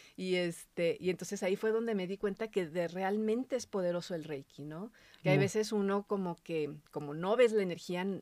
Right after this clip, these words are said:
Speaker 1: pues tú confías en lo que estás haciendo, ¿no? Y sigues los pasos como te van explicando.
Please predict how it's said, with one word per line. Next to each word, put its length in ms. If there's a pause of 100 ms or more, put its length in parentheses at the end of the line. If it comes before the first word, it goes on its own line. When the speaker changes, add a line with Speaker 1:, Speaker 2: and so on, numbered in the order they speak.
Speaker 1:
pues 160
tú 160
confías 560
en 80
lo 80
que 80
estás 240
haciendo, 420
¿no? 320
Y 140
sigues 320
los 140
pasos 300
como 200
te 80
van 160
explicando. 720